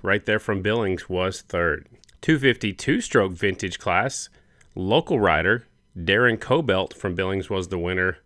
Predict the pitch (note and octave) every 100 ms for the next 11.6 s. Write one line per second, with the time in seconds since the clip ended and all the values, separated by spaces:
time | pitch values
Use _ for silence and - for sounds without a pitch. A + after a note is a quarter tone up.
0 | - F#2 G2 - G2 F#2 - F#2 F2+ -
1 | F#2 - F2+ - - - - G2+ G#2 F#2+
2 | G2 F#2 G#2 G2 F2+ F2 - G2 F#2 F2+
3 | - - - - F#2 F2+ F2+ - G2+ F2+
4 | E2+ F#2+ F#2+ F2+ F2 - E2+ E2+ A2+ B2+
5 | - F2 E2+ E2 - F2 E2+ E2 E2+ -
6 | - E2 C#2+ - _ - G#2+ - C3 B2+
7 | A#2+ A#2+ A#2 A#2 A#2 B2 A2+ A#2 - G#2
8 | G2 F#2+ - B2+ A#2 C3 B2+ - A#2+ A2+
9 | A#2+ A2+ - G2+ F#2+ - B2+ A#2 A2 A#2
10 | G#2+ - A2+ G#2 - - G2+ F#2+ F2+ D#2
11 | B2+ G#2 F#2 F#2 F#2+